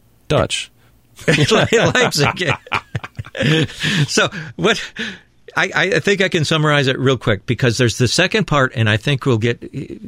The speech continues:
Speaker 2: be able to finish it right here. The second part of that is, why do we have councils and popes
Speaker 1: Yes.
Speaker 2: standing in between the scriptures? Oh, they're saying,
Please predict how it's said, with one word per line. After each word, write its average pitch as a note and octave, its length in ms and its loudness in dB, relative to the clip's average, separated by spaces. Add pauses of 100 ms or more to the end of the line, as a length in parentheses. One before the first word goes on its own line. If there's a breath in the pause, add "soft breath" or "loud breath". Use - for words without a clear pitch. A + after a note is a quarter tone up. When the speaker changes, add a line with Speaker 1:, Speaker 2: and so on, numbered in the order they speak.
Speaker 2:
be A#2 120 4
able B2+ 160 4
to A2+ 60 4
finish G2+ 360 -2
it - 80 -8
right G2+ 200 -2
here. F#2 240 -4 (600 loud breath)
The B2 100 2
second G3+ 320 0
part D#3 200 0
of A#2+ 120 -2
that A2+ 340 2
is, G2+ 520 -2 (320)
why G#2 380 0
do C#3+ 120 -4
we A2 140 2
have G#2 380 0
councils A2 500 -4
and G2+ 120 0
popes - 640 -6
Speaker 1:
Yes. B2 280 4
Speaker 2:
standing D3+ 280 4
in C3+ 80 2
between B2+ 320 2
the A#2 80 4
scriptures? C#3 600 0 (400 loud breath)
Oh, F#3 200 6
they're D3+ 240 4
saying, C3 540 2